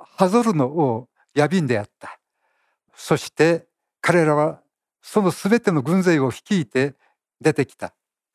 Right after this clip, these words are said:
この軍勢はイスラエルがこれまでに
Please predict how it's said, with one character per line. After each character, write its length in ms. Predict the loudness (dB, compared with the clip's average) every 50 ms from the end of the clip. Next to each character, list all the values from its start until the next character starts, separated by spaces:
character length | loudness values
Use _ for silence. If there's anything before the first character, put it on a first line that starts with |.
| _ _ _ _ _ _ _ _ _ _ _ _ _ _ _ _
こ 120 | 0 0 2
の 120 | 2 2
軍 180 | 2 2 0 0
勢 260 | 2 2 2 2 4
は 280 | 4 4 2 2 -2 _ _ _ _ _ -12
イ 60 | -10
ス 180 | -6 0 2 4
ラ 140 | 4 4 4
エ 60 | 4
ル 100 | 4 2
が 160 | 2 2 0 0
こ 140 | 0 0
れ 100 | 0 2
ま 120 | 2 2 2
で 240 | 2 0 -2 -4 _ _ _ _ _ -4
に 200 | -4 -4 -4